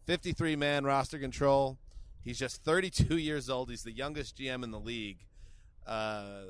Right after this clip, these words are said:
Mark, the, the Browns have been, the latest iteration of the Browns reboot has Jimmy Haslam, the owner, saying, "We need to be in lockstep, uh, with the head coach." And the G M. I imagine this is a, a step toward that.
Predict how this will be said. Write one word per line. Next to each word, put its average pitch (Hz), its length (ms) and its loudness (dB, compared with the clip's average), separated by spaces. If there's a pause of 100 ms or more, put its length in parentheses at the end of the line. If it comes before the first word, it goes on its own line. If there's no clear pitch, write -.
(480)
Mark, 131 400 0
the, 127 320 -6
the 117 80 -18
Browns 151 380 -2
have 131 80 -12
been, 127 260 -8 (420)
the 143 100 -4
latest 214 400 2
iteration 139 460 0
of 123 80 -6
the 120 100 -2
Browns 120 360 -2
reboot 117 400 -4
has 117 200 -2
Jimmy 123 260 -6
Haslam, 117 360 -2
the 117 120 -6
owner, 120 200 -6
saying, 117 300 -4
"We 127 160 -4
need 131 260 -4
to 127 80 -6
be 123 240 -4
in 117 80 -4
lockstep, 123 600 -2 (480)
uh, 110 380 -4
with 110 280 -6
the 107 100 -6
head 113 240 -8
coach." 156 480 0 (280)
And 113 140 -4
the 117 60 -2
G 127 320 0
M. 139 360 0 (300)
I 113 120 0
imagine 143 640 2
this 135 200 0
is 135 240 -2
a, 123 420 2
a 113 120 -2
step - 360 -2
toward 107 260 0
that. 85 160 -8